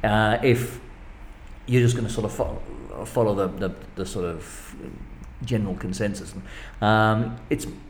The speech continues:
it makes it exciting, if you like, to go out and find something new. Um, hence the fact that, yeah, well, you know, when we were in Romania, uh, last year, uh, we, and we came back with wines from Natchbill.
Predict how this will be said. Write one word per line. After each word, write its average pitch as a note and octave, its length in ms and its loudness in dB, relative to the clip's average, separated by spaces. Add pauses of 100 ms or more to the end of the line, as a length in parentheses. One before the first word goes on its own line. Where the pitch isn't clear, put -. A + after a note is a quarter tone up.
(580)
it F3 160 -6
makes F#3 260 6
it D#3 80 0 (760)
exciting, D3 580 0
if F2 120 -4
you A2 80 0
like, G#2 200 2 (840)
to A#2+ 80 0
go G#2+ 120 4
out F2+ 120 4
and F2+ 100 -6
find E2 240 -4
something F#2 280 -8
new. D2+ 260 -6 (540)
Um, E2+ 580 0
hence - 420 -2
the A2+ 60 0
fact - 360 -2
that, F#2 220 0
yeah, E2 140 0
well, D#2 160 -6 (400)
you F2+ 80 -6
know, D2+ 80 -8
when D#2 120 -8
we F2+ 80 -4
were F2+ 60 -2
in F2+ 120 -2
Romania, G2 640 2 (220)
uh, A#2 140 0
last G2 340 -2
year, A2+ 380 6 (100)
uh, G2+ 280 0
we, B2+ 100 2
and G#2 180 -2
we G#2 80 -2
came G2+ 220 0
back E2+ 100 0
with G#2 100 -4
wines F#2+ 340 0
from F#2 140 -2
Natchbill. F#2+ 440 -2